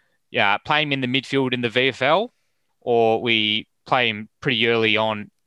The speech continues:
uh, in the A F L as a half forward type. But, um, he's got the endurance to, as, as well as Cox, he's got the endurance and running capacity to play next year. So even though he's a dynamic player, he has got that endurance base to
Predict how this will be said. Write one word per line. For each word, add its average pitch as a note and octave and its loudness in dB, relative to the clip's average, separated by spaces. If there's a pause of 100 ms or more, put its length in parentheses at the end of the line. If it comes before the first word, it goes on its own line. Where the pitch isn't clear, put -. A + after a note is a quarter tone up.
(180)
uh, G#2+ 2
in A#2 -4
the A2+ 0
A A2 4
F A2 -2
L G#2+ 2
as A2 0
a A2 2
half G#2 0
forward G2+ -2
type. G#2+ 2 (280)
But, G#2+ 0
um, A2+ 0 (240)
he's C3 -2
got G#3+ 0
the - -2
endurance A#2+ 0
to, A2 2 (100)
as, B2 0
as A#2+ 0
well C3+ 2
as A#2 -6
Cox, - 0
he's A#2+ -6
got D#3 -2
the D3+ -4
endurance B2 -2
and A2 -10
running A2+ 0
capacity A2+ -6 (300)
to B2+ -2
play A2 0
next - -6
year. G2 -2
So G2+ 0 (420)
even C3+ 0
though C3 2
he's B2 0
a A#2+ -4
dynamic A#2+ 0
player, A#2 2 (300)
he A#2+ -4
has A2+ -2
got A#2+ 0
that A#2+ 2
endurance A#2 -4
base A2 -2
to G#2 0